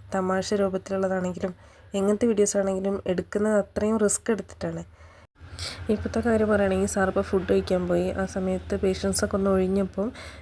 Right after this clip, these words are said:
ഞാൻ പെട്ടെന്ന്, ഏ, ഹോസ്പിറ്റലിൽ ഒന്ന് നിങ്ങൾക്ക് എല്ലാവർക്കും കാണിച്ചു തരാം എന്ന് വിചാരിച്ചിട്ട് പെട്ടെന്ന് എടുത്തൊരു വീഡിയോ ആണ് ട്ടോ. ഒരുപാട് തെറ്റുകുറ്റങ്ങളുണ്ടാവും, നിങ്ങളെ ക്ഷമിക്കുക.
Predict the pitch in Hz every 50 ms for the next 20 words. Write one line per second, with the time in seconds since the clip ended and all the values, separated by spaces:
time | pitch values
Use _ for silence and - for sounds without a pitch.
0 | - - 190 190 196 190 185 196 - 202 190 - 190 190 190 196 202 208 - -
1 | - - - 190 196 196 196 190 185 - - 202 190 - 190 196 202 196 196 196
2 | 196 190 190 185 - 196 190 185 190 185 185 - - 196 185 185 185 185 - -
3 | 196 196 190 196 196 190 190 190 190 180 185 180 180 - - 185 - - 202 -
4 | - 190 - - - 233 226 233 220 196 185 - 196 185 185 185 185 180 175 180
5 | 180 175 175 180 175 - 190 185 185 - - - - - - - - - - -
6 | 240 262 - 190 185 185 185 180 180 185 196 190 175 - 202 196 196 190 - 190
7 | 190 190 196 190 185 190 190 190 185 180 180 185 180 - 190 185 180 175 175 -
8 | - 185 190